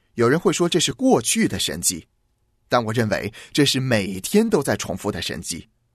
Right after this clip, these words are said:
我认识一个人，已经很久没有来教会了。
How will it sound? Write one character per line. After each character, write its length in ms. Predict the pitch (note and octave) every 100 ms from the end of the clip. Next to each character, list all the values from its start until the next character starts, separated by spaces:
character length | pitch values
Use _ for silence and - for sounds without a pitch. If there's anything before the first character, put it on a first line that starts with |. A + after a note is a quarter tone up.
| _ _
我 140 | C3 E3+
认 160 | C4
识 120 | B3
一 120 | G3 G#3
个 140 | A3
人， 340 | B2 F#2 A2+ _ _ _ -
已 100 | A#2+
经 160 | C#3+
很 280 | F3 C3 F3+
久 180 | A3+ A#2+
没 100 | F#2+
有 60 | F#2+
来 140 | C#2
教 180 | - G2
会 200 | - D2+
了。 160 | C2